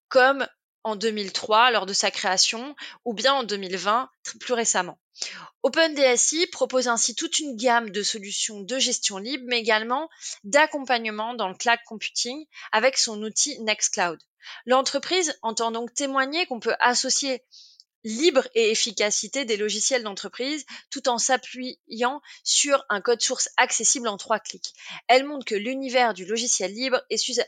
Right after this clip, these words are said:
suffisamment mature pour répondre à ces exigences.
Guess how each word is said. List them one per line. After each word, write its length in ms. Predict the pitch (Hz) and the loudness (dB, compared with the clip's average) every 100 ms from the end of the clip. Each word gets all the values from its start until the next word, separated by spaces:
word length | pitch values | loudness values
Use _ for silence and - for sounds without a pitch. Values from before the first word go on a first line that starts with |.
| - | -4
suffisamment 600 | 240 - 277 269 220 190 | -6 -4 -4 -2 -2 -2
mature 560 | 175 240 240 233 247 247 | 0 0 2 -2 -2 -6
pour 160 | 208 | -6
répondre 320 | 202 208 240 226 | -4 -4 -6 -4
à 100 | 185 | -2
ces 260 | - 170 | -2 -2
exigences. 640 | 233 208 196 170 175 - | -4 -4 -8 -8 -10 -12